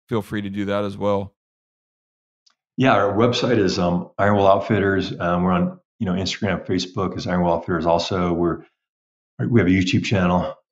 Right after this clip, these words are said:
Speaker 2: It's also Iron Will Outfitters. And, um, yeah, I'm, I'm committed to, uh, improving, you know, bow hunting, uh, applying science to make better products. We, we make, um, broadheads. Um,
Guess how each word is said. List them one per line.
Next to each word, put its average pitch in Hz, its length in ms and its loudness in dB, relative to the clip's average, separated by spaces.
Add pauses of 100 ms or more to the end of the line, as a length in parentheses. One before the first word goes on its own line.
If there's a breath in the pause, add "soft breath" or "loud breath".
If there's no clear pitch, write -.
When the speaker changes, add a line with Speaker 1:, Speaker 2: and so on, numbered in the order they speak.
Speaker 2:
It's 117 140 -8
also 87 320 -2
Iron 87 240 0
Will 82 100 2
Outfitters. 87 680 0
And, 90 320 0
um, 87 440 -2
yeah, 113 180 4
I'm, 117 260 0 (180)
I'm 120 180 2
committed 107 480 2
to, 92 340 2
uh, 82 380 2 (180)
improving, 92 840 0 (160)
you 101 80 -4
know, 90 100 0
bow 92 280 0
hunting, 82 380 0 (440)
uh, 85 400 2
applying 92 340 2
science 92 540 0
to - 100 -10
make 87 280 -2 (240)
better 87 280 -2
products. 80 560 -2
We, 82 240 -4 (640)
we 90 140 0
make, 85 360 -4
um, 78 540 -4
broadheads. 98 760 2
Um, 82 220 -4